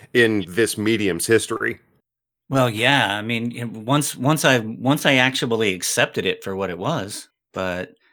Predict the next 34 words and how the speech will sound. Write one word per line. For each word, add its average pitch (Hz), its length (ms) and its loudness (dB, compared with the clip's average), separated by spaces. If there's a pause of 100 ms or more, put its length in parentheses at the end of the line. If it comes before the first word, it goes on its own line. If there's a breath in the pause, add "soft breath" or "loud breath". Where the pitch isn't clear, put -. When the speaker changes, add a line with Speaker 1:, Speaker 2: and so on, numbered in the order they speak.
(180)
Speaker 2:
like 117 140 0
I 113 60 4
said, 131 240 2
I 120 80 4
was 135 180 -2
working 107 760 -4
as 101 380 -6
a 95 420 -4 (400)
propane 123 380 0
service 131 420 -2
tech - 360 -4 (260)
for 98 580 -6 (840)
thirteen 123 520 2
years, 120 640 0
you 113 200 -8
know, 104 400 -6 (240)
and 101 680 -4 (460)
most 110 420 -2
of 107 80 -8
that 107 240 0
time 123 540 0
I 110 80 -4
was 113 180 -2
already 113 340 0
cast 120 400 0
as 101 80 -14
the 104 80 -10
voice 110 280 -4
of 92 60 -10
Bowser. 110 360 2
I 107 60 -2
just 123 180 -8
didn't 101 160 -6
really, 101 380 -4